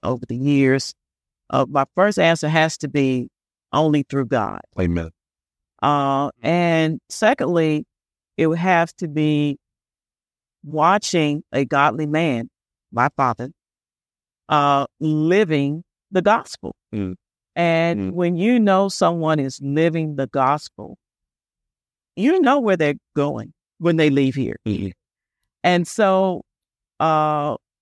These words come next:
Speaker 1: one thing he could do, another gift my dad had, was in consoling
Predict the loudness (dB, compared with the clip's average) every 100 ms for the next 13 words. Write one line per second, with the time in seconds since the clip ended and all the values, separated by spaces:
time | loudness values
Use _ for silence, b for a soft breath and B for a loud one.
0 | _ _ _ _ _ _ 0 2 2 2
1 | 2 0 0 0 0 -2 2 2 2 0
2 | 2 2 2 0 -2 -10 -2 2 2 0
3 | -4 -2 0 0 0 0 0 0 -2 -2
4 | -2 -2 -4 -2 -2 -4 -14 _ -6 -6
5 | -4 0 2 4 4 2 0